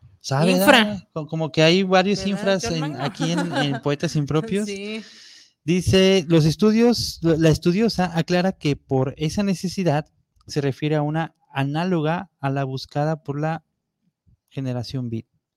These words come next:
Speaker 1: Ok, sí, o sea, la generación beat buscaba justamente desprenderse de lo moralmente aceptado. Justo era, este, pues sí, ¿no? Esa liberación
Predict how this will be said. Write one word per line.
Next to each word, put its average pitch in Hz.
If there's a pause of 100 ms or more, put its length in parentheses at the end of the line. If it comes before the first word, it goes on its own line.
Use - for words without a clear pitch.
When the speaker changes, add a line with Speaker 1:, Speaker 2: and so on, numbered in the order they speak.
Speaker 1:
Ok, 139
sí, 185
o 143
sea, 151
la 143
generación 147
beat 180
buscaba 151
justamente 151 (800)
desprenderse 156 (600)
de 143
lo 143
moralmente 151
aceptado. 175 (1000)
Justo 156
era, 151
este, 120
pues -
sí, 190
¿no? 170
Esa 170
liberación 160